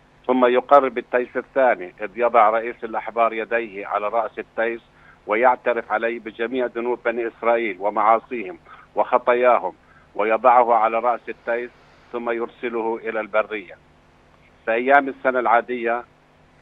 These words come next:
تقدم ذبائح تكفيرية في مناسبات مختلفة عن الخطايا الجماعية أو الفردية، آخذين بعين الاعتبار طبيعة الشخص وطبيعة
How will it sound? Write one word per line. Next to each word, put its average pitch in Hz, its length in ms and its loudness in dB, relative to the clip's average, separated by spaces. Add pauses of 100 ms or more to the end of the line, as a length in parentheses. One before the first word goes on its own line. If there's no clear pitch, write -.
(220)
تقدم 127 480 0
ذبائح 120 380 2
تكفيرية 120 760 -6 (220)
في 117 80 -6
مناسبات 117 640 0
مختلفة 107 600 -4 (180)
عن 107 180 2
الخطايا 113 540 0
الجماعية 104 760 -4
أو 110 180 -2
الفردية، 101 640 -6 (580)
آخذين 120 540 2
بعين 113 320 2
الاعتبار 113 640 0 (400)
طبيعة 120 480 0
الشخص 120 380 -4 (240)
وطبيعة 117 520 -2